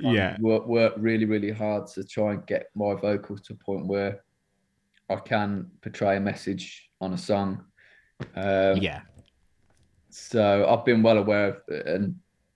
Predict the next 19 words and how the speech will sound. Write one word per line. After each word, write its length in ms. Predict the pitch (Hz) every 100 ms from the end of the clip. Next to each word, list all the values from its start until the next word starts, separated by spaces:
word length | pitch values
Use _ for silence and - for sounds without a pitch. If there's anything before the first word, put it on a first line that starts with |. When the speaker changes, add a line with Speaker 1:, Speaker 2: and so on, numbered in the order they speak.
| _
Speaker 1:
it's 200 | 110 -
a, 60 | 107 107
it's 120 | -
a 60 | 107
positive 480 | - 113 101 92 90
thing 200 | 98 90
for 100 | 92
me 140 | 92
because 240 | - 92
it 60 | 98
just, 300 | - 104 - _ _ _ _ _ - - _ _ _ _ _ 180
you 80 |
know, 80 | 175
makes 280 | 101 - -
me 60 | 90
strive 380 | - 101 95
to 120 | - 95
improve, 640 | 98 104 98 98 90 - _
improve, 560 | 104 104 98 98 98